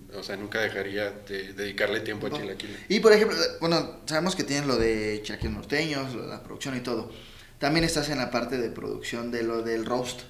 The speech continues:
Speaker 1: Ajá.
Speaker 2: de Romis,
Speaker 1: Sí.
Speaker 2: ¿no? ¿Tú cómo ves esa parte que ahorita ya se está haciendo como más, no sé si de moda o algo, pero ya está viendo como más roast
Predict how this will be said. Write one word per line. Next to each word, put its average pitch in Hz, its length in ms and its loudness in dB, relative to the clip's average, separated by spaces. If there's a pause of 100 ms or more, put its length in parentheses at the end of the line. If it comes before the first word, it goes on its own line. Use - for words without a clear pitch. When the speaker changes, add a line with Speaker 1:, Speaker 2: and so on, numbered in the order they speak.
(260)
Speaker 1:
Ajá. 90 120 -10 (160)
Speaker 2:
de 110 200 -6
Romis, 110 380 -8 (180)
Speaker 1:
Sí. 95 220 -8
Speaker 2:
¿no? - 180 -8 (640)
¿Tú 196 120 2
cómo 202 200 6
ves 180 180 6
esa 180 200 -2
parte 170 380 2
que 127 560 0
ahorita 143 380 2
ya 143 180 4
se 151 80 -4
está 143 160 -6
haciendo 139 320 -4
como 113 180 -8
más, 127 600 0
no 185 100 -8
sé 233 120 -6
si 240 100 -6
de 147 120 0
moda 156 320 0
o 160 40 2
algo, 123 200 0
pero 123 140 -2
ya 131 140 0
está 139 160 -4
viendo 139 300 -4
como 123 180 -10
más 120 460 -8 (200)
roast 110 360 -6